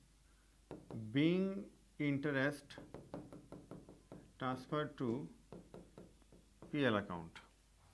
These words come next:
अब आपका ये सारा entries complete है। तो जर्नल entry हमारा हो चुका है, ठीक है,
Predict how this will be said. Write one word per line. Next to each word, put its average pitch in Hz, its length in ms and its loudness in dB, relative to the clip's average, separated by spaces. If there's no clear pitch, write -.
अब 165 140 12
आपका 160 320 12
ये 151 320 6
सारा 135 320 6
entries 135 400 2
complete 113 500 2
है। - 180 -4
तो 143 120 10
जर्नल 165 380 12
entry 196 280 10
हमारा 170 320 12
हो 151 160 8
चुका 165 300 4
है, 185 200 2
ठीक - 180 -12
है, 120 140 -6